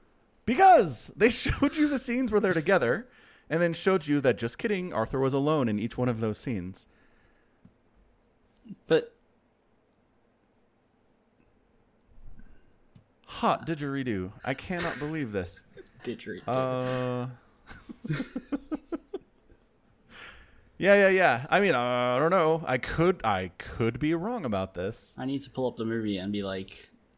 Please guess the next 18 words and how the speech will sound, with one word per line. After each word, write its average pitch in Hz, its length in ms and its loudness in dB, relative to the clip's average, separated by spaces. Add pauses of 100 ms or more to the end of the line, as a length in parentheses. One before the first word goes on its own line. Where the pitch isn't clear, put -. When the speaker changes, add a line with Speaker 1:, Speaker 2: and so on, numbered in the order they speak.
(140)
Speaker 2:
"Where 113 440 -2
is 104 140 -6
that - 240 -6
scene 101 240 -6
exactly?" 101 600 -12
<laughs> - 60 -16 (600)
Speaker 1:
Yeah, 95 160 -2 (120)
it's - 100 -18
towards 110 240 -8
the 82 80 -8
endish. 87 520 -10 (500)
Speaker 2:
It's - 120 -18
towards 131 240 -4
the 98 80 -10
endish. - 340 -16 (200)
Um, 135 480 -18 (840)
oh. - 120 -14 (2000)
Okay. - 260 -14